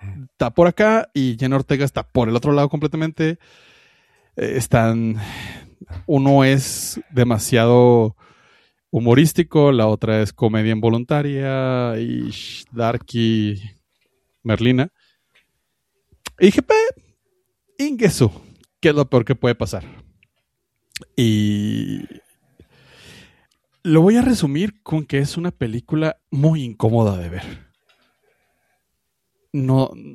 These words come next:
tómelo usted para el, para donde lo quiera. Eh, no, no es una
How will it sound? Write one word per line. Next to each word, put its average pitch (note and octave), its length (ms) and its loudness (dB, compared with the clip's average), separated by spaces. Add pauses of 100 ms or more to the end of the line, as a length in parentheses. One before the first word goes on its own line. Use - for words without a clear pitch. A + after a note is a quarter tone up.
(280)
tómelo F#3 360 2
usted C3+ 420 0
para D#3+ 220 0
el, G#2 540 -6 (560)
para A#2 200 0
donde G#2+ 300 -2
lo G2+ 140 -6
quiera. G2 340 -4 (1300)
Eh, C3 320 -2
no, C3 300 2
no C3+ 280 0
es C3+ 220 -2
una C#3 240 0